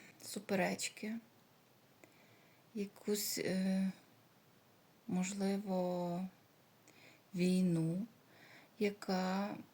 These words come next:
м, не давала вам спокою, завершить якийсь, е, конфлікт, що заважав вам бути собою,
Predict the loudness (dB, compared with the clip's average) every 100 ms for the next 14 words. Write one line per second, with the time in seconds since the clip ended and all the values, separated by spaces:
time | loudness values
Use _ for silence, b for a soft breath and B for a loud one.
0 | -10 -4 -2 -2 -2 0 0 2 2 2
1 | 2 0 -4 -6 -6 -6 -6 -6 -4 -4
2 | -6 -14 B B B B B -4 0 2
3 | 2 0 -2 -4 -6 -8 -10 -4 0 2
4 | 0 -4 -6 -4 -2 -4 -4 -2 -2 -6
5 | -18 -18 B B B B -6 -4 -2 0
6 | 2 2 2 0 0 -2 -6 -8 2 4
7 | 4 2 4 4 2 2 2 2 0 -2
8 | -6 B B B B -20 -20 -20 -20 -20
9 | -20 -20 -10 -4 -2 -2 -2 -4 -4 -6
10 | -6 -2 -2 -2